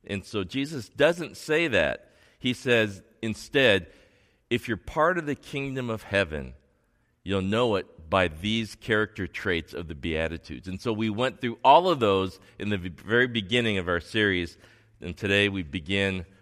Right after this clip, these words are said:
with the next section. Matthew chapter five, verse thirteen. Let me read to you our text today. "You are the salt of the earth.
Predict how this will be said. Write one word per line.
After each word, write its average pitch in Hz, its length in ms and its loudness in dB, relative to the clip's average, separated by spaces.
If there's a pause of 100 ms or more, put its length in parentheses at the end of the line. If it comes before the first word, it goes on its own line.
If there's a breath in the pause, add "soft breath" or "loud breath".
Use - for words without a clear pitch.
(160 soft breath)
with 92 260 -2
the 87 80 -2
next 85 360 -2
section. 69 600 -4
Matthew 104 320 0
chapter 104 400 0
five, 87 600 2 (380 soft breath)
verse 104 300 -4
thirteen. 101 580 -4
Let 98 120 -2
me 98 120 -2
read 95 340 -4
to 92 120 -8
you 82 240 -6
our 85 120 -2
text - 440 -6
today. 71 380 -6 (2750 soft breath)
"You 143 240 2
are 143 120 6
the 104 140 2
salt 135 640 2 (120)
of 107 160 -2
the 107 180 2
earth. 85 380 2